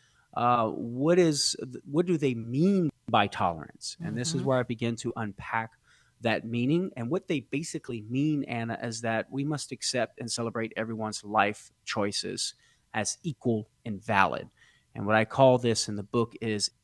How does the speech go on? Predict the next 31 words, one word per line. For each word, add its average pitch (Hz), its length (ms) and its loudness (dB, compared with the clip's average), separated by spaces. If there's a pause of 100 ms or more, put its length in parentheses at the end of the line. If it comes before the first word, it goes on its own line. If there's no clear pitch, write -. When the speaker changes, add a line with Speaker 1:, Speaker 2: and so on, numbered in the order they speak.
(100)
Speaker 1:
egalitarian 113 1080 2
tolerance. - 720 -12
Speaker 2:
Oh, 151 240 -10
yeah. 135 140 -8
Speaker 1:
All 123 140 6
lifestyle 110 380 0
choices 101 440 -6
are 98 80 -4
equal 98 240 -6
and 98 100 -8
valid. 92 360 -6 (420)
And 123 180 4
even 208 160 4
the 156 80 4
nineteen 139 460 2
ninety-five 120 760 2
United 113 340 -2
Nations 117 300 -8
Declaration 110 580 -4
of 104 160 -12
Principles 139 440 -4
of 139 100 -8
Tolerance 160 640 -2 (480)
defined 135 540 4
tolerance 120 500 0
as 110 440 0 (260)
involving 139 640 4
the 147 120 0
rejection 165 1000 -2
of 120 380 -4
dogmatism 185 1000 2